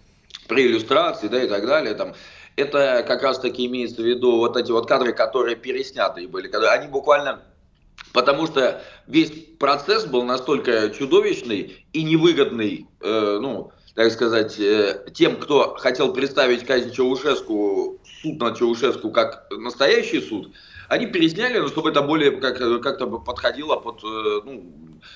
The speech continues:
что это революционный трибунал, вот мы осудили здесь, туда-сюда.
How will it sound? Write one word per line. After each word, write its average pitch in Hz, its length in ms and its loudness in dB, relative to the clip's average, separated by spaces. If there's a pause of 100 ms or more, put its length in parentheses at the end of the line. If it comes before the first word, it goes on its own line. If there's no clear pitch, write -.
(100)
что 143 240 4
это 123 100 4
революционный 123 640 4
трибунал, 117 600 4
вот - 80 -8
мы 110 80 0
осудили 104 500 -2
здесь, 87 320 -10
туда-сюда. 107 800 0